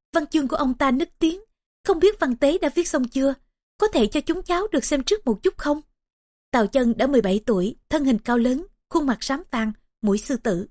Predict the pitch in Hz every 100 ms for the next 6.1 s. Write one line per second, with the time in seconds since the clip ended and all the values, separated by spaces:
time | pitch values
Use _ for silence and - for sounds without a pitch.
0 | - 359 - - 175 175 - - 220 190
1 | 226 196 196 _ _ - 320 277 226 180
2 | 226 180 180 262 269 381 _ _ _ _
3 | _ _ _ _ 330 311 339 381 415 254
4 | 180 254 226 240 311 269 208 330 - 320
5 | 415 _ _ 220 214 185 185 202 180 202
6 | 285